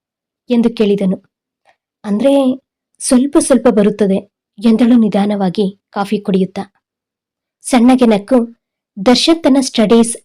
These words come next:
ಜಾಬ್ ಬಗ್ಗೆ ಹೇಳಿ, ಭೂಮಿಕಾ ಸ್ಟಡೀಸ್, ಫ್ಯೂಚರ್ ಪ್ಲಾನ್ ಬಗ್ಗೆ ಕೇಳುತ್ತಿದ್ದರೆ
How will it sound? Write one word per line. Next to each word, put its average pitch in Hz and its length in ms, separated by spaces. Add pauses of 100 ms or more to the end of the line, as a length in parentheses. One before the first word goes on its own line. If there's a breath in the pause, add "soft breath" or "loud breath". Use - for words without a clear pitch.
(220)
ಜಾಬ್ 233 280
ಬಗ್ಗೆ 262 200
ಹೇಳಿ, 226 540 (360)
ಭೂಮಿಕಾ 277 420
ಸ್ಟಡೀಸ್, 226 540 (400)
ಫ್ಯೂಚರ್ 294 400
ಪ್ಲಾನ್ 247 300
ಬಗ್ಗೆ 247 220
ಕೇಳುತ್ತಿದ್ದರೆ 226 800